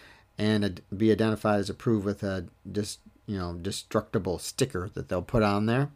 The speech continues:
And the effective date for barrel compression at D two and D three has been delayed till two thousand twenty-two, uh, championship season. So if you work those levels, you don't have to worry about it quite yet. This,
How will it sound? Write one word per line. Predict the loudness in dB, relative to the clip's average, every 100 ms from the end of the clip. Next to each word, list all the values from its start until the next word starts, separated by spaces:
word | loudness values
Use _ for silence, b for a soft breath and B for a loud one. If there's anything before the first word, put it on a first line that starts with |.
| b b b b b b b
And | 0 2 4
the | 6 6 6
effective | 4 4 4 4
date | 6 6 6
for | 4 4
barrel | 4 8 8 8
compression | 4 2 4 4 2 -2 -2 -4 -10 _ _
at | -4 -2 -4 -10 -4
D | 0 0
two | 2 4 6 4 2 -4
and | -6 0
D | 0
three | 0 0 6 6 6 4
has | 2 0
been | 0 -2
delayed | 0 0 0
till | -4
two | -6 -8
thousand | -4 -4 -4 -8
twenty-two, | -6 -6 -6 -2 0 0 -4 -8
uh, | -8 -6
championship | -8 -8 -8 -8 -8
season. | -8 -10 -8 -10 -8
So | -8 -8 b b b b b
if | -10
you | -4
work | -4 -2
those | 0 0 4
levels, | 4 6 2 0
you | -4
don't | -4
have | -6
to | -6
worry | -4 -2
about | -2 -4
it | -6
quite | -6 -6
yet. | 2 2 2 -6 _ _ B B B B B B _
This, | 4 4 0